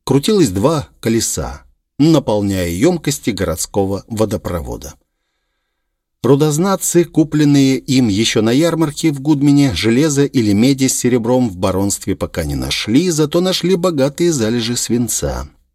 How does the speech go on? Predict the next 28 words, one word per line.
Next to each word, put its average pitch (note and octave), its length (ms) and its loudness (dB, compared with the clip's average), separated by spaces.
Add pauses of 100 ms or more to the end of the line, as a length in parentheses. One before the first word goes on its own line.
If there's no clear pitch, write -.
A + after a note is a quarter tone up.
(100)
Олег C#3+ 300 0
помнил, G2+ 440 2
что - 220 -2
именно A#2 380 2
из - 240 -2
свинца A#2+ 580 0
делали F#2+ 380 0
трубы C#3 480 2 (360)
для A2 200 2
своего G2+ 560 0
водопровода G#2 840 -2
древние G2+ 560 0
римляне, E2 500 -2
но B2 160 2
хорошо C#3 520 -2
и C3 160 -2
то, E3+ 260 0
что - 300 -2
он C3+ 180 2
вспомнил E3+ 600 0
при C#3+ 220 0
этом C#3+ 340 2
весь C3+ 240 0
вред, A#2 480 -2 (320)
который A2+ 480 0
это B2+ 240 0
приносило F#2 560 -4
их G2 420 -6